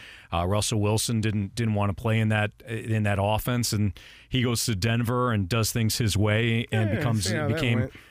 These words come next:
Speaker 1: uh, one of the, one of the biggest mockeries in the entire league.
Speaker 2: Yeah.
Speaker 1: Geno Smith had his career revived because he believed in what Pete Carroll was trying to do.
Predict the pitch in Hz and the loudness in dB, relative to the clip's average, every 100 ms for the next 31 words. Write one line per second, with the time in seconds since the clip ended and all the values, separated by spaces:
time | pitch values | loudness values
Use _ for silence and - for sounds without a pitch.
0 | - 101 104 117 120 110 87 123 113 92 | -6 -2 0 0 0 -2 -2 -2 -2 0
1 | 113 - 110 107 - 113 95 101 98 98 | -2 0 0 0 0 0 0 0 2 0
2 | 120 101 95 123 101 80 117 104 - - | 0 0 2 0 0 -2 -6 -8 -10 -4
3 | 131 135 110 - 123 139 - 113 101 - | -2 0 0 0 -2 -2 0 0 0 0
4 | 113 110 127 120 95 92 92 92 - 104 | 0 2 2 2 0 0 0 -2 -4 -2
5 | 104 95 117 104 104 110 107 107 104 101 | 0 0 -2 0 0 2 0 2 2 2
6 | 107 101 117 107 95 - 104 87 85 127 | -2 -2 0 0 0 0 0 0 0 0
7 | 90 | -2